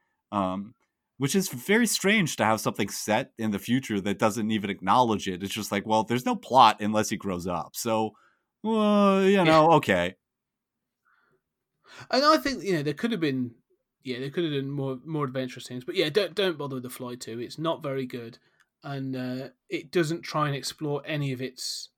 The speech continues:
Speaker 2: it tries to lean into the horror rather than, than sort of science fiction themes or anything like that. And even the horror is not very good. Um, it has one, I think it, it sort of has one, um,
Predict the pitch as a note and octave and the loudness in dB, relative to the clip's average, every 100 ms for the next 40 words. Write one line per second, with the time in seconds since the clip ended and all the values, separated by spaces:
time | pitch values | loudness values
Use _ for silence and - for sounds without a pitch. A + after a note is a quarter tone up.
0 | _ F#3+ F3+ B3 C4 B3+ A#3 A3+ G3+ F#3+ | _ -6 -2 0 0 0 -2 -2 -2 -2
1 | - E3+ - E3+ C#3+ C3+ B2 - D#3 D3 | -2 -2 2 2 2 -4 -8 -6 -2 0
2 | D3 C#3+ C#3+ C3+ C3 B2+ _ _ C#3 C3+ | 0 -2 -4 -4 -4 -8 _ _ -8 -8
3 | B2+ C3 - D#3+ C#3+ C#3 C#3 D3 C#3 C#3+ | -8 -10 -8 -8 -8 -10 -10 -10 -10 -8
4 | C#3 C3 C3 C3 C3+ C3 A#2+ D#3 F#3 D3+ | -8 -8 -10 -10 -12 -12 -8 -2 -2 -2
5 | D3 - D3+ D3 B2 C#3 - - B2+ B2 | -4 -2 -2 -2 -4 -6 -8 -8 -8 -6
6 | A#2+ A#2 - _ - - - _ - C3+ | -8 -12 -16 _ -20 -20 -20 _ -12 -8
7 | B2+ B2 B2 - _ _ _ _ _ _ | -8 -8 -10 -14 _ _ _ _ _ _
8 | _ _ _ _ - F3 - F3 D#3 C3+ | _ _ _ _ -8 -6 -4 -2 -2 -4
9 | B2+ E3 D#3 D3+ D3 - C#3 F#3+ D3+ D3+ | -2 0 2 0 -6 -8 -10 -8 -8 -10
10 | D3 - - A3 F3+ F#3 D3+ C3 D#3+ E3 | -12 -10 -6 -6 -6 -6 -6 -4 -2 0
11 | D#3 D3+ C#3+ _ _ _ _ _ _ _ | -2 -4 -8 _ _ _ _ _ _ _
12 | _ - C#3+ C3+ C3+ C3 B2+ B2+ | _ -8 -6 -4 -6 -6 -6 -8